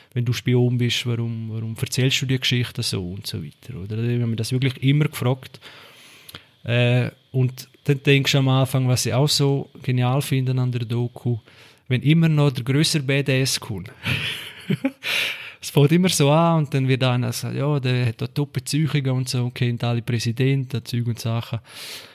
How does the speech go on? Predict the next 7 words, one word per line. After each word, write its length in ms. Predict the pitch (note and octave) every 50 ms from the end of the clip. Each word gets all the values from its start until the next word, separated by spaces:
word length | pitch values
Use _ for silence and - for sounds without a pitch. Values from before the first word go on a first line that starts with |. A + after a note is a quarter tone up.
| _ _ -
Ähm, 520 | A#2 A#2 A#2 A2+ A2 A2 A2 G2 G2 - - - E2 - - _ _ _ _
ja, 260 | G2+ A2+ A2+ A#2+ A#2+ A#2 - - _ - - -
wo 100 | A#2 A2+
es 160 | A2 G2+ G#2+
eben 240 | A2+ G#2+ A#2 A2+ A2+
so 160 | G2+ A#2 G#2+
ein 240 | G#2+ G#2+ G2 G2+